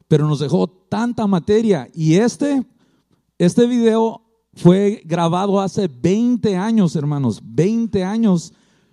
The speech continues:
pero ya nos venía diciendo él qué era lo que iba a pasar en esta generación. La semana pasada les pregunté que si la Biblia,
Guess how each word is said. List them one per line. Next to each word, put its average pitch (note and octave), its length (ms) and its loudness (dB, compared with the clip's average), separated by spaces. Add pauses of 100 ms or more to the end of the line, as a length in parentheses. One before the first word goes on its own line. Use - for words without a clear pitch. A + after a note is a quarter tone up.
(140)
pero D3+ 200 2
ya E3 220 -2
nos G#3+ 180 -2
venía G3+ 300 0
diciendo G#3+ 560 2
él A3+ 240 -2 (580)
qué A3 220 0
era C#4 180 -2
lo A#3 160 2
que G#3 100 -6
iba G#3 120 0
a A3 80 -6
pasar G#3 560 -6 (580)
en C3+ 240 -2
esta D3 320 -2
generación. G3 760 0 (520)
La C#3+ 380 -6
semana F3+ 440 0
pasada A3+ 400 -2
les G#3 140 -2
pregunté F3 640 -2 (340)
que E3 140 0
si D#3 480 0
la C#3+ 180 -4
Biblia, A#3+ 800 -4